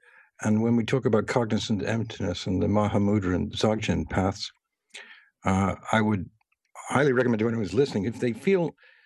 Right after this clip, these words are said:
sort of like David said, very honestly, very candidly, that, you know, it can be, if it's not your exquisitely own path, you know, then don't try and pursue it if, if it just makes you crazy all the time, 'cause we've all got these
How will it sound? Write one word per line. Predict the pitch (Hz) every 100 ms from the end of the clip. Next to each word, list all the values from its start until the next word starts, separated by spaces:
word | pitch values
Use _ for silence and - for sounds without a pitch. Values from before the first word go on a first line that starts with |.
| _
sort | - 147
of |
like | 135 123
David | 143 131 101
said, | 110 104
very | 117
honestly, | 117 123 - 104
very | 92
candidly, | - 139 139 120 90
that, | 90 101 -
you |
know, | 104 - - - _ - - - - -
it | 107
can | - 101
be, | - 98 _ _ -
if | 113 -
it's | 110
not | 170 165
your | 135 120 -
exquisitely | 147 - - 139 143 - 120 -
own | 143 139 143 127
path, | - 120 90 - - _ _ _ _ _ _ _ -
you | 120
know, | 104 92
then | 101 110
don't | 107 139 135
try | 147
and | 127
pursue | 113 - 156
it | 160
if, | 90 -
if | 101 101
it | 110
just | 107 -
makes | 110 -
you |
crazy | 92 135 151 98
all | 82
the | -
time, | - 90
'cause | - 113
we've | 107
all | 120 123
got | - -
these | 98 -